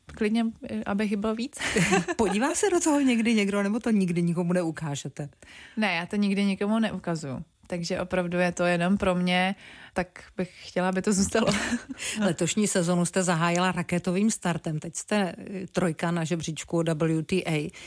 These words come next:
Speaker 2: Jde o ten první post, jde o to být světovou jedničkou, nebo,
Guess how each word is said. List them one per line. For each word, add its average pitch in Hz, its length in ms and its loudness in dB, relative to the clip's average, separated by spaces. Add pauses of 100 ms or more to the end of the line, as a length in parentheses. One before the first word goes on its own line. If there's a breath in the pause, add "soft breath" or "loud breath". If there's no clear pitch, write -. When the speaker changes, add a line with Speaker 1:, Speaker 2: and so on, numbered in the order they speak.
(180 loud breath)
Speaker 2:
Jde 175 400 2
o 311 100 -2
ten 339 220 2
první 294 300 4
post, 190 260 0
jde 175 160 0
o 202 80 -2
to 277 160 -4
být 233 200 -2
světovou 214 420 0
jedničkou, 196 520 2
nebo, 233 360 2